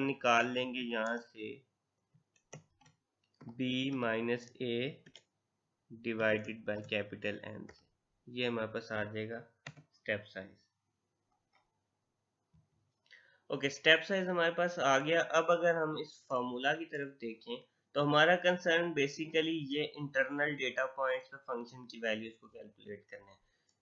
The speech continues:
Trapezoidal case के, अ, ट्रि-, trapezoidal rule के case में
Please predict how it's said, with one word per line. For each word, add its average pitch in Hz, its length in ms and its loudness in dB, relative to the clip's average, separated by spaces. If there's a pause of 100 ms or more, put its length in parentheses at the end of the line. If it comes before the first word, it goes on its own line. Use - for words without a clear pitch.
(120)
Trapezoidal 147 680 6 (680)
case 151 260 4
के, 175 100 -2
अ, 127 720 2
ट्रि-, - 380 -10
trapezoidal 139 580 4
rule 165 240 -2
के 160 120 -4
case 139 340 -2
में 139 200 -6